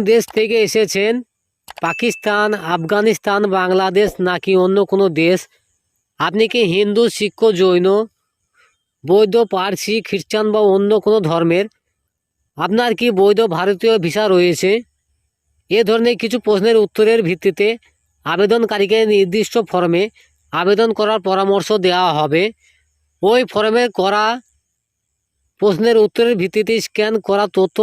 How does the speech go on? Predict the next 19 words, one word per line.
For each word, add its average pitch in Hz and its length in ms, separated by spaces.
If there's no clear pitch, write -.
আপলোড 185 400
করতে 180 400
জমা 196 320
দিতে 196 280
হবে 170 260
আবেদনকারীকে। 175 800
শেষ 240 260
পর্যায়ে 214 440
ওই 220 140
আবেদন 202 340
করার 180 420
জন্য 214 200
পঞ্চাশ 214 360
টাকা 226 240
অনলাইন 196 460
জমা 185 320
দিতে 185 280
হবে 165 260
আবেদনকারীকে। 160 840